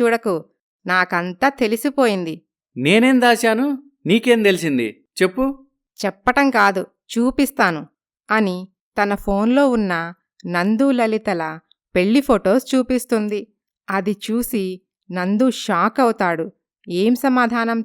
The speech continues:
Speaker 1: చెప్పాలో తెలియక నీళ్లు నములుతాడు.
Speaker 2: ఈ ఫోటోలు నీకెలా వచ్చాయి?
Speaker 1: అది నీకనవసరం. చెప్పు, ఇప్పుడు కూడా మనం పెళ్లి చేసుకుందామా?
Speaker 2: ఆశ్రిత,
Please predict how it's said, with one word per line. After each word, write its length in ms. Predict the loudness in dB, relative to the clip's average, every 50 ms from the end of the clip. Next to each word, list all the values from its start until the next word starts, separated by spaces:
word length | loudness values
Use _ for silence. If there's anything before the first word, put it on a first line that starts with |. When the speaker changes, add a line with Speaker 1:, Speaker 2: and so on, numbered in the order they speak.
| -4
Speaker 1:
చెప్పాలో 460 | -6 -6 -4 -2 -2 -2 0 0 -2 -2
తెలియక 600 | -2 -4 -4 -4 -4 -4 -4 -4 -4 -4 -4 -6 -10 _ _ _ _ _ -8
నీళ్లు 340 | -4 0 2 4 4 4 4
నములుతాడు. 720 | 4 4 2 2 0 -2 0 0 0 0 0 -2 -4 -6 -8 _ _ _ _ _ _ -8
Speaker 2:
ఈ 180 | -4 -4 -4
ఫోటోలు 400 | 0 2 2 4 4 4 2 2
నీకెలా 420 | 2 2 0 0 0 0 0 0 0
వచ్చాయి? 500 | -2 -2 -2 -2 -2 -2 -2 -6 -10 _ _ _ _ _ _ _ -2
Speaker 1:
అది 240 | 0 0 2 2 0
నీకనవసరం. 800 | 0 0 -2 -2 0 0 0 0 0 0 0 -2 -4 -4 -4 -6 -10 _ _ _ _ _ _ -4 0 0
చెప్పు, 340 | 0 0 0 -2 -4 -4 -6 _ _ _ _ -12
ఇప్పుడు 360 | -12 -12 -6 _ 2 2 2
కూడా 240 | 4 2 2 2 4
మనం 240 | 4 4 2 2 0
పెళ్లి 320 | -2 -2 -2 -2 -2 -2 0
చేసుకుందామా? 720 | 0 0 0 0 -2 -4 -2 -2 -2 -2 -2 -2 0 -2 -2 -4 _ _ _ _ _ _ _ _ -12
Speaker 2:
ఆశ్రిత, 500 | -6 -4 -4 -4 -2 -4 -4 -2 0